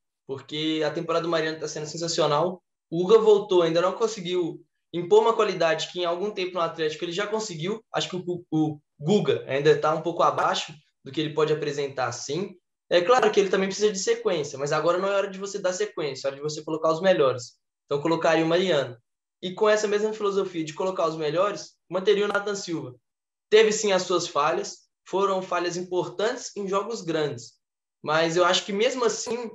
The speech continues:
ele ainda tá em um patamar superior ao de Heber, de Igor Rabelo. É, o pessoal na, na internet até costuma brincar, né? O Nathan Silva é igual avião,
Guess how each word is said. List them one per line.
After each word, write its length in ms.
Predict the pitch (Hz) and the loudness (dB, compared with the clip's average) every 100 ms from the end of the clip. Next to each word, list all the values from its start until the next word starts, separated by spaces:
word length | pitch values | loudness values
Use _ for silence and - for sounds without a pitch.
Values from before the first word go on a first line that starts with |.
| _ - | _ 0
ele 200 | 170 190 | 2 4
ainda 420 | 202 196 208 - _ - | 2 2 -2 -4 _ -4
tá 240 | 208 220 | 0 2
em 60 | 220 | 0
um 80 | 214 | 0
patamar 680 | 202 196 185 180 180 175 - _ _ | -2 -2 -2 -2 -2 -6 -14 _ _
superior 640 | - 147 196 202 190 175 | -10 4 6 8 6 6
ao 160 | 160 151 | 6 2
de 200 | 147 160 | 0 -2
Heber, 440 | 190 175 147 143 | 0 0 -2 -4
de 200 | 143 170 | -4 -6
Igor 180 | 160 143 | -4 -2
Rabelo. 640 | 127 135 175 185 180 170 _ _ _ - | -2 0 0 2 0 -4 _ _ _ -4
É, 320 | 151 156 151 | 0 0 -2
o 60 | - | -4
pessoal 440 | 175 180 190 196 | -2 0 4 2
na, 220 | 208 196 180 | 2 -4 -4
na 60 | |
internet 340 | 180 180 196 190 | -4 -4 -4 -6
até 160 | 196 | -8
costuma 280 | 214 202 202 | -8 -2 0
brincar, 360 | 190 202 190 151 | 0 0 0 0
né? 80 | 143 | 0
O 60 | |
Nathan 280 | 160 165 185 | -2 -2 -4
Silva 300 | 180 202 202 | -4 -4 -2
é 60 | 202 | 0
igual 180 | 190 | 2
avião, 540 | 208 202 202 165 147 | 2 2 0 0 -2